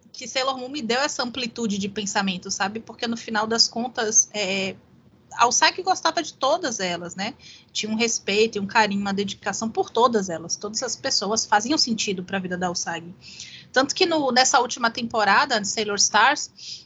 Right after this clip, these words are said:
a Usagi dá umas flertadas, assim, pesadas com o Seiya, que é a Sailor Starfighter. Então você fica meio assim, "Hum, e aí?" <laughs> Tem uma cena muito maravilhosa no, no anime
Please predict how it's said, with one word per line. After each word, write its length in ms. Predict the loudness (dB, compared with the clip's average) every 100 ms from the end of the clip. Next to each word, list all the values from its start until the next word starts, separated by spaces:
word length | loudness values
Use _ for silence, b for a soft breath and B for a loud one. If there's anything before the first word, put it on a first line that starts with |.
| 0
a 100 | 2
Usagi 580 | 4 4 6 6 2 -4 -4
dá 240 | 4 4
umas 300 | 4 -2 -4
flertadas, 600 | -2 -2 0 0 0 -2
assim, 440 | -8 -10 -14 -14 -10 0
pesadas 840 | 0 2 6 6 6 2 -6 -6
com 300 | -10 -10 -8
o 60 |
Seiya, 540 | -6 -2 -2 -2 -8 -12
que 200 | -10 0
é 80 | 2
a 80 | 2
Sailor 380 | -2 -6 -6 -8
Starfighter. 720 | -4 -4 -2 -6 -6 -14 -20 _ _ _ _ -20 -20 _ _ _ -14
Então 240 | -10 -8
você 240 | -6 -8
fica 260 | -8 -10 -8
meio 240 | -4 -4
assim, 320 | -4 -6 -12 -10
"Hum, 680 | -8 -8 -6 -4 -4 -4 -10 -14 -10 -10 B B B B _ _ _
e 140 | -8 0
aí?" 800 | 2 2 4 4 4 2 -14 -20 -20 _ -12
<laughs> 100 | -12 B B B -14 -4
Tem 200 | 2 2
uma 200 | 2 -2 -4
cena 400 | -6 -4 0 0
muito 460 | 0 -6 -6 0
maravilhosa 800 | 4 4 2 -2 0 -2 -2 -4
no, 500 | -2 -4 -6 -8 -8
no 160 | -6 -4
anime 560 | -4 -4 2 4 4